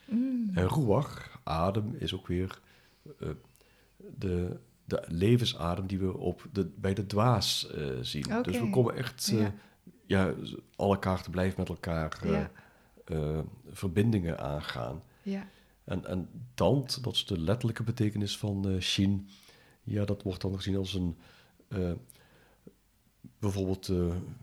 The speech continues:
Speaker 2: ja, de begrenzingen van de vorm die afgebroken worden, hè. Net als een tand ook het, het voedsel verscheurt.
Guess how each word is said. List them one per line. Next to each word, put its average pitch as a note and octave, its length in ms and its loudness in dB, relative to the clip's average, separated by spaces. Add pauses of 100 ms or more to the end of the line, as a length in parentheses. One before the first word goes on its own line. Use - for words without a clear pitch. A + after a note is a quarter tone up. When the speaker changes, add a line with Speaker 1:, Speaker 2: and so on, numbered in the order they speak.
(1000)
Speaker 2:
ja, F#2 180 2
de F2+ 80 0
begrenzingen G2+ 680 2
van F#2+ 140 0
de F#2+ 100 4
vorm F#2+ 480 2
die D#2 240 -4 (120)
afgebroken E2 800 -2
worden, D2 320 0
hè. A2 60 0
Net G2+ 140 0
als - 100 -6
een F2 180 0
tand E2 300 0
ook - 160 -6
het, - 200 -6 (140)
het - 240 -6
voedsel G#2 380 -4
verscheurt. - 640 -2